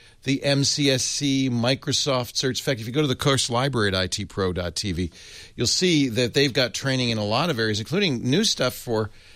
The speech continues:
uh, Mac I T professionals. They've got the security, the new I S C squared security certs. Really good trainer on the security stuff. You'll love it. Um,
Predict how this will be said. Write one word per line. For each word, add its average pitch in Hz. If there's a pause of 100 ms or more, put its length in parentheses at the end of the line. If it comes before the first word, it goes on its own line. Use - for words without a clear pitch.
(260)
uh, 90
Mac 131
I 127
T 135
professionals. 139 (580)
They've -
got 117
the 117
security, 151
the 123
new 135
I 127
S 139
C 139
squared 123
security 135
certs. - (260)
Really 123
good 90
trainer 104
on 76
the 71
security 90
stuff. -
You'll 80
love 80
it. - (720)
Um, 104